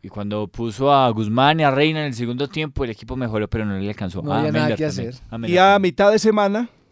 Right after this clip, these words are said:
Speaker 3: se fue a jugar contra el Medellín y prefirió a Estacio, que hacía su primer partido en Pasto con el Once Caldas por encima de Carbonero, que era el gran jugador que tenía el equipo en ese momento.
Speaker 1: Esa eliminación de Copa, Mario, yo creo que cabe, eh, entre lo feo, porque era jugarse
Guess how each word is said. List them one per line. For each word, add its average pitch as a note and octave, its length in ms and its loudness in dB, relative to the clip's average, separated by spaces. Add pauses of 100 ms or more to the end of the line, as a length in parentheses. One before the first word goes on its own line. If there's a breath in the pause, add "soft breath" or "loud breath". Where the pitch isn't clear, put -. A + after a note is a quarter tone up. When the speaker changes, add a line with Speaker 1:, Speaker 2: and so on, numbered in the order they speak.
(160)
Speaker 3:
se - 180 -4
fue C3+ 100 -2
a F3 40 4
jugar F3+ 180 4
contra G3 220 2
el F#3+ 60 0
Medellín G3+ 540 2 (1000)
y D#3+ 80 -2
prefirió C#3+ 400 -2
a D#3 40 0
Estacio, F#3+ 500 -4 (200)
que D3 120 -6
hacía D#3 180 -2
su F3+ 140 -2
primer F#3+ 320 2
partido F#3+ 360 2
en C#3 80 2
Pasto F3 360 2 (440)
con D3 140 0
el D3+ 80 2
Once F3+ 160 2
Caldas G3+ 220 4
por D3 120 2
encima D3+ 240 4
de E3 60 4
Carbonero, C#3+ 480 0
que F3+ 120 2
era F#3 160 6 (360 soft breath)
el F#3 180 8
gran G#3 200 10
jugador F3+ 320 10
que F#3+ 100 6
tenía D#3 220 2
el E3 60 2
equipo F3 260 0
en E3 80 4
ese D#3+ 140 2
momento. B2 240 2
Speaker 1:
Esa D#3+ 80 4
eliminación B2+ 440 -2
de C#3+ 120 2
Copa, C#3+ 280 0
Mario, D3 220 0
yo C#3 120 -2
creo C#3+ 120 0
que B2 140 0
cabe, B2+ 440 2
eh, A2+ 220 -6
entre A#2+ 320 -2
lo A#2 140 0
feo, D#3+ 300 10
porque B2 420 0 (360 soft breath)
era C#3 260 8
jugarse E3+ 640 6